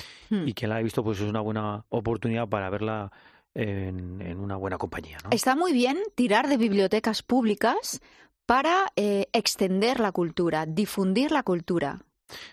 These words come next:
Speaker 2: Bueno, fíjate, en octubre, el nuevo equipo de cultura del Ayuntamiento de Madrid, eh, liderado por Andrea Levy, puso en marcha una campaña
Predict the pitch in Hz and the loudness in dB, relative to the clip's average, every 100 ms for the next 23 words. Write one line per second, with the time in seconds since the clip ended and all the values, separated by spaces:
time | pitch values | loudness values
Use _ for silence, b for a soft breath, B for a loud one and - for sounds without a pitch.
0 | B 147 165 139 151 160 120 - 165 175 | B -2 0 0 0 2 2 0 2 4
1 | 160 196 - - 120 117 120 127 123 123 | 4 0 -2 -2 0 2 2 2 0 -2
2 | 123 120 113 110 139 131 104 101 104 110 | 2 0 0 0 2 2 0 0 0 0
3 | 123 120 120 135 156 151 113 110 90 85 | 0 2 0 0 -2 -2 -4 -4 -6 -8
4 | - 101 107 110 123 113 120 117 117 120 | -12 -4 -2 0 0 0 0 0 0 0
5 | 123 131 139 165 B B - 123 135 127 | 0 0 0 -2 B B -4 -2 0 0
6 | 143 - 113 107 107 104 135 135 135 | 0 0 -2 -2 -2 0 0 2 0